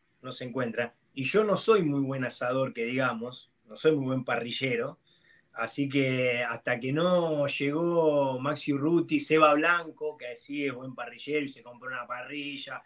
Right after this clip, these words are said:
y, y eso, en Portland estaba ausente, eh, práct-, casi totalmente el asado.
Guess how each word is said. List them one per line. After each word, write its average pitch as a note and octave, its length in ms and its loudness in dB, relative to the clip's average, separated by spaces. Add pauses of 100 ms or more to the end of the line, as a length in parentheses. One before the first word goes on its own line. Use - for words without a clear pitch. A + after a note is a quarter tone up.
(360)
y, A#2+ 400 -10
y C3+ 100 -2
eso, C#3+ 420 2
en A#2+ 120 -14
Portland D#3 440 6 (400)
estaba D3+ 340 -4
ausente, D3 840 -6 (280)
eh, A2 40 -12 (160)
práct-, C#3+ 480 -6
casi E3+ 240 0
totalmente E3+ 640 0
el A#2 80 -10
asado. G#2 440 -14